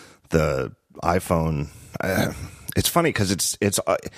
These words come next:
even just summarizing it, it's complicated enough. Like, I've had trouble writing headlines because I keep wanting to just use the word iPhone battery throttling, but they're not throttling the battery.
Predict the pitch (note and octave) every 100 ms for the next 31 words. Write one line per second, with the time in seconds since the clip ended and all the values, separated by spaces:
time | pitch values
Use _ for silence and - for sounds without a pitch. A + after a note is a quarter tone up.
0 | - - D#3+ F#3 D3 - C#3+ C#3 G2 F2+
1 | D#2+ - - - A2+ A2+ G#2 F#2+ F2 D#2+
2 | D#2 D#2 - E2 G2+ A#2 B2+ - G#2+ F#2+
3 | F#2 F2+ E2+ G2+ G#2+ F2 D2+ C#2+ - C#2+
4 | F2 E2 - - - - - - - -
5 | - D#3 D3+ A#2+ A2+ G2 F#2 F#2+ F2+ F#2
6 | E2+ F2 E2 D#2+ F#2+ G2+ F2+ D#2+ E2+ F2
7 | F2 D#2+ - F#2 G2 F2 D2+ - - E2+
8 | G2+ A#2 D3 - B2+ A#2 A#2 G#2+ F#2 D#2+
9 | G#2 G2 D#2+ C#2+ C2+